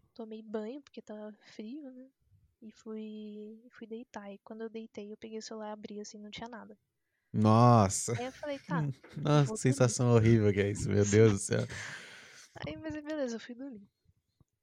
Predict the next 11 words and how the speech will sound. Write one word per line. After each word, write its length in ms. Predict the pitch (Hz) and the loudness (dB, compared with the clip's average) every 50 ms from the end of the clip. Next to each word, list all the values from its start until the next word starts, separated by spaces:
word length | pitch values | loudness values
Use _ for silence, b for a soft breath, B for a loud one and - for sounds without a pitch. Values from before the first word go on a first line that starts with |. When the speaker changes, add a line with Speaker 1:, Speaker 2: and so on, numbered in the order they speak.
| _ _ _ - - - - _ _ _ | _ _ _ -20 -20 -20 -20 _ _ _
Speaker 1:
Aí 220 | _ 254 262 285 294 | _ -12 -12 -10 -10
chegou 260 | - - 339 330 330 | -10 -12 -12 -12 -14
no 120 | 320 320 | -14 -14
dia 160 | 294 285 320 311 | -14 -14 -16 -16
seguinte, 640 | - - - 240 226 220 240 311 392 - - - - - - - - _ _ _ _ _ _ _ _ _ _ _ _ _ | -18 -18 -18 -16 -16 -16 -16 -16 -16 -16 -16 -16 -16 -16 -18 -18 -20 _ _ _ _ _ _ _ _ _ _ _ _ _
eu 280 | 214 208 202 202 202 208 208 _ _ _ _ _ _ _ _ _ _ _ _ _ | -14 -14 -14 -16 -18 -20 _ _ _ _ _ _ _ _ _ _ _ _ _ _
não 180 | - 226 226 226 | -12 -10 -10 -8
mandei 300 | 226 233 226 214 220 214 | -8 -10 -10 -10 -10 -12
nada, 260 | 208 208 202 208 254 - _ _ _ _ _ _ _ _ | -10 -12 -12 -12 -14 -16 _ _ _ _ _ _ _ _
porque 180 | 220 - - | -14 -12 -12
eu 80 | 214 | -14